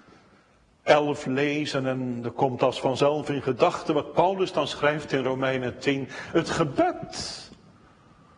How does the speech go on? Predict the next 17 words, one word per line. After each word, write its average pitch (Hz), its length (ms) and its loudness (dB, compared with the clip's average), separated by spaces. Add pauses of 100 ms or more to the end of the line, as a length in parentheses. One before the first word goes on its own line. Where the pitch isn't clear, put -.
(260)
dat 143 240 4
ik 143 180 0
tot 139 240 2
God - 380 2
voor 139 380 2
Israël 127 720 0
doe, 131 300 0 (540)
is - 460 0 (220)
tot - 520 -2 (160)
hun 117 560 -2 (220)
zaligheid." 175 1300 -2 (2500)
Is - 80 -20
dat 139 180 2
eigenlijk 135 300 0
niet - 160 -2
het 139 160 -2
belangrijkste? 117 960 -2